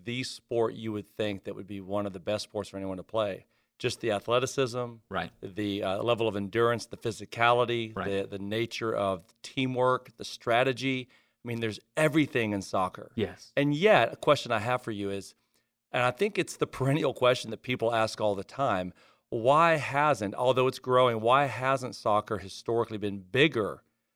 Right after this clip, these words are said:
Speaker 1: uh, than it is today? I mean, what, what, what is the challenge? Other than you have, we're a football country, we're a baseball country. What about soccer? What, what do you think it is that people just didn't get about soccer now that you've been on this side of it for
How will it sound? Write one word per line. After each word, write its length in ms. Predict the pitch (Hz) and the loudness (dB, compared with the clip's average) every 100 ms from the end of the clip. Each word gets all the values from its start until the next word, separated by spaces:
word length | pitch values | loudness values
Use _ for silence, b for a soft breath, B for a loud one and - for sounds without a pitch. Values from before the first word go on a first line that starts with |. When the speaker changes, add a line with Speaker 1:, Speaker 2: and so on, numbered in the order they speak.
| _ - | _ -2
Speaker 1:
uh, 360 | 110 101 104 | 0 2 0
than 260 | - 113 110 | -2 -2 0
it 120 | 104 | 0
is 440 | 101 95 95 90 - _ _ _ | 0 0 -2 -8 -20 _ _ _
today? 420 | - 120 143 135 - _ | -4 0 0 -2 -12 _
I 40 | 104 | -8
mean, 240 | 98 92 95 | -6 -6 -10
what, 280 | - 107 131 | -6 -4 -4
what, 280 | 117 135 143 | 0 0 2
what 280 | 127 135 135 | 4 4 4
is 100 | 110 | -4
the 100 | 120 | -8
challenge? 400 | - 131 104 107 | -2 0 2 4
Other 140 | 156 | 4
than 180 | 143 139 | 4 2
you 120 | 131 | 4
have, 280 | 131 123 110 B B | 6 6 4 B B
we're 120 | 131 | 0
a 40 | 123 | 2
football 380 | - 147 139 135 | 4 4 6 6
country, 460 | 139 131 - 131 | 4 0 2 0
we're 160 | 123 110 | 2 0
a 40 | |
baseball 400 | 95 131 127 135 | 4 2 6 4
country. 560 | 127 131 127 131 127 123 b b b b _ _ _ _ _ | 4 0 0 2 2 0 b b b b _ _ _ _ _
What 140 | - 185 | 2 4
about 180 | 185 175 | 4 2
soccer? 400 | 151 117 - 107 | 4 4 2 0
What, 220 | 123 147 | 2 2
what 120 | 170 | 2
do 40 | |
you 80 | 196 | 0
think 300 | - 147 135 | 0 0 0
it 140 | - 123 | 0 4
is 160 | 127 | 4
that 200 | 104 120 | 2 -4
people 280 | - 139 131 | -2 -2 -2
just 260 | 107 117 - | -4 -8 -2
didn't 340 | 135 117 107 | -2 -2 -8
get 220 | 90 117 | 2 4
about 240 | 117 104 104 | 4 2 -2
soccer 360 | - 104 98 107 | 0 0 0 0
now 120 | 113 | 0
that 100 | 110 | 0
you've 160 | 113 107 | -4 -2
been 180 | 104 110 - | -2 -2 -2
on 160 | 113 110 | 0 0
this 160 | 120 | -2
side 240 | - 104 98 | 0 2 2
of 80 | |
it 120 | 98 98 | -2 -4
for 280 | 104 95 | -4 -4